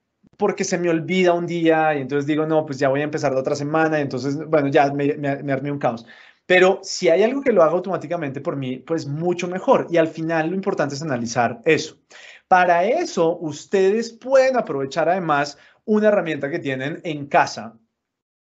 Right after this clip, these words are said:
que es Día a Día. Día a Día es una herramienta que viene integrada dentro del app Personas de Bancolombia. Así que si ya tienen el app Personas de Bancolombia en su celular, pues,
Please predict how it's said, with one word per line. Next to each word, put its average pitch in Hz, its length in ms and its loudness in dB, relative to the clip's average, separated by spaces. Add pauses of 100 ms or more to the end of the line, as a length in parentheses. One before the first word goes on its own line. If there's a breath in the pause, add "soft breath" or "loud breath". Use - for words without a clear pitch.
(160)
que 156 200 -4
es 156 200 -6
Día 214 380 -2
a 147 120 -6
Día. 185 340 -2 (420 loud breath)
Día 220 320 0
a 294 40 2
Día 180 440 -2 (100)
es 160 240 -2
una 226 200 2
herramienta 170 500 -2
que 165 120 -2
viene 143 220 -2
integrada 147 500 2
dentro 151 300 -2
del 123 300 -4
app - 400 0
Personas 180 640 -2
de 147 80 -2
Bancolombia. 120 640 -2 (120)
Así 170 240 -6
que 131 280 -4 (340 loud breath)
si 143 300 -12
ya 190 220 6
tienen 277 220 2
el 214 100 4
app 175 140 4
Personas 220 400 0
de 220 60 -2
Bancolombia 160 460 -2
en 202 40 -4
su 190 100 -8
celular, 170 560 0 (180)
pues, 156 420 -2